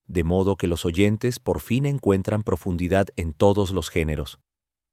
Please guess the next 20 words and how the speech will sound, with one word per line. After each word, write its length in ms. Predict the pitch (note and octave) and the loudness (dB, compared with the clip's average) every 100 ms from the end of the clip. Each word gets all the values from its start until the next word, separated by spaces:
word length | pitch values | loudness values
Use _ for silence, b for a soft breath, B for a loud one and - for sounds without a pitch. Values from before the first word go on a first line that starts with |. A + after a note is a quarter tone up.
| _ | _
En 120 | A#2 A#2 | 4 4
España, 520 | - E3+ F3+ F3+ - | 4 2 2 0 -2
el 160 | G2 F#2+ | 0 2
uso 240 | A#2 A#2+ | 2 2
de 100 | G2+ | 2
audiolibros 720 | F2 F2 F2 G2+ A#2 F2+ E2+ - _ _ | 2 2 0 0 0 0 -2 -6 _ _
llegó 340 | G#2+ A2+ D3+ F3+ | 2 4 6 2
al 80 | |
siete 360 | - C#3+ C#3 C3 | 2 0 2 2
coma 280 | B2 A#2 G2 | 2 2 4
nueve 240 | G#2+ B2+ | 4 2
por 180 | A#2+ E2+ | 0 -2
ciento 360 | - G#2+ A2+ B2 | 2 0 2 0
de 80 | |
la 100 | G#2+ | 0
población 500 | F#2 E2 D#2 - G2+ | 0 0 0 0 0
en 100 | G2+ | 2
dos 160 | E2+ D#2 | 0 0
mil 180 | F#2+ F#2 | 0 0
veinticuatro 600 | F2 D#2+ - D#2+ - | 0 -2 0 0 -2